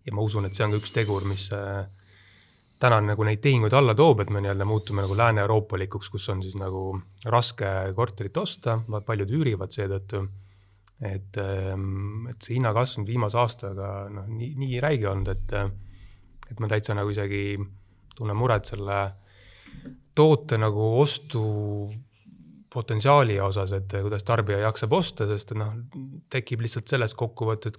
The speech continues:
kui arendaja kõik kulud kokku liidab, oma nagu mõistliku marginaali otsa paneb, et ta lihtsalt, eh,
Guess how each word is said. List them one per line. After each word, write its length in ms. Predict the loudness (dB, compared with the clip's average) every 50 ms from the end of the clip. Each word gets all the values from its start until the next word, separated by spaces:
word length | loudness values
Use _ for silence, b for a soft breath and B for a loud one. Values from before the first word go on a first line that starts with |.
| -8
kui 140 | -6 -4 -2 0
arendaja 300 | 0 0 0 0 -2 -4
kõik 140 | -4 -4 -2
kulud 220 | -2 -2 -2 0
kokku 280 | 0 -2 0 0 -4 -2
liidab, 280 | -2 -2 -2 -2 -2 -2
oma 160 | -2 0 0 0 0
nagu 220 | -2 -2 -2 -2 -2 -2
mõistliku 360 | -4 -4 -4 -8 -6 -2 0 0
marginaali 360 | 0 0 0 -2 -2 -2 -4
otsa 200 | -4 -4 -6 -6
paneb, 260 | -4 -4 -4 -4 -6
et 120 | -8 -8 -6
ta 100 | -6 -6
lihtsalt, 440 | -4 -6 -8 -10 -12 -16 _ -14 -12
eh, 180 | -10 -10 -10